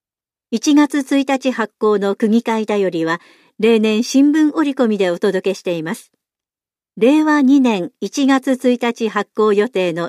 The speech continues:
次回号も新聞折り込みでお届けします。また、令和二年一月四日から十一日までは、品川区内の駅の広報スタンドにも置いてありますので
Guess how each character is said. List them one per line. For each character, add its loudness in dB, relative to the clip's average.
次 -8
回 -2
号 -6
も -6
新 2
聞 2
折 0
り -6
込 -2
み -6
で -4
お -6
届 -4
け -12
し -12
ま -10
す。 -20
ま -6
た、 -4
令 2
和 0
二 4
年 -2
一 -2
月 0
四 0
日 -6
か -6
ら -2
十 0
一 0
日 0
ま -2
で -4
は、 -2
品 2
川 0
区 -2
内 0
の -2
駅 -2
の -2
広 0
報 -2
ス -12
タ -2
ン 0
ド -2
に 2
も 0
置 0
い -6
て -4
あ -2
り -2
ま -4
す -12
の -8
で -6